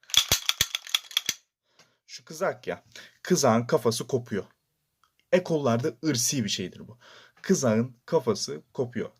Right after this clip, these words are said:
Tak diye böyle gidiyor yani. Ekol'larda ırsi. Bir de bu işlemeli bir tabanca. Şöyle işlemelerini görebiliyorsunuzdur umarım. Hı.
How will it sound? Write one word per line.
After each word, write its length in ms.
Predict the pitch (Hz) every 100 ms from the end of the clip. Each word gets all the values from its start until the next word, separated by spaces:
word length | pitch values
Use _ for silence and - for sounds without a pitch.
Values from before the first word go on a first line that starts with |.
| _ -
Tak 300 | 147 - - -
diye 200 | - -
böyle 340 | - - - -
gidiyor 300 | 143 151 135
yani. 260 | 90 85 - _
Ekol'larda 600 | 110 156 - 123 98 104
ırsi. 500 | 127 117 101 - 104
Bir 80 | 135
de 100 | 143
bu 220 | 143 151 - -
işlemeli 540 | 123 - 131 131 123
bir 100 | 87
tabanca. 400 | - 90 85 95
Şöyle 260 | 113 98 90
işlemelerini 680 | 92 - 87 87 85 90 - _ _ - - _ _ _
görebiliyorsunuzdur 920 | 95 90 87 87 78 - 64 62 -
umarım. 420 | 65 65 - - _ _ _ - _ _ _ _ _ _ _ _ _ _ _ _ _ - _ _ _ _ _ _ _ _ _ _ _ _ _ _ _ _ _ _ _ _ _ _ _ _
Hı. 120 | 123